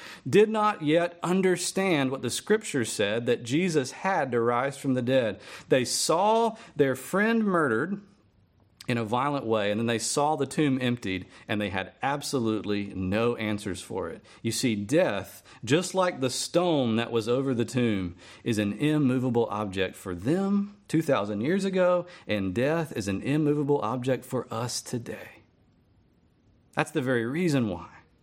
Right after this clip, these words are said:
you and I live on the razor's edge between good and evil, between death and life,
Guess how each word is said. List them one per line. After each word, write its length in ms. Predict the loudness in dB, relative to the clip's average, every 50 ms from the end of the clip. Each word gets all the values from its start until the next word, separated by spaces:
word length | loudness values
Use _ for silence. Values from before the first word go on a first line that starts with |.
| _ _ _ _ _ _ _ _ _ _ _ _ _ _ _ _ _ _ _
you 140 | 0 2 2
and 80 | 2 2
I 120 | 0 0
live 260 | 0 0 0 2 2
on 120 | 0 0 0
the 100 | -2 -2
razor's 640 | -2 -2 0 2 2 2 2 2 2 0 0 0
edge 640 | 2 0 2 0 0 -4 -6 -12 -12 -12 -12 -14 -18 _ _ _ _ _ _ _ _ _ _ _ _ _ _ _ _ _ _ _ _ _ _ -10
between 560 | -8 -2 0 0 0 2 0 -2 -4 -8 -14 -20 -20 -20 -20 -20 _ _ _ -10 -2
good 460 | 2 2 4 4 4 4 2 0 0
and 380 | -2 -2 -2 -2 -2 -2 -2 -2
evil, 520 | 0 2 2 2 2 0 -2 -4 -2 -2
between 600 | -2 -4 -2 0 -2 0 0 0 -2 -2 -4 -4 0
death 480 | 2 2 2 2 0 -2 -4 -6 -10 -8
and 240 | -4 -2 -2 0 0
life, 640 | 0 0 0 0 0 -2 -2 -6 -12 -14 -16 -18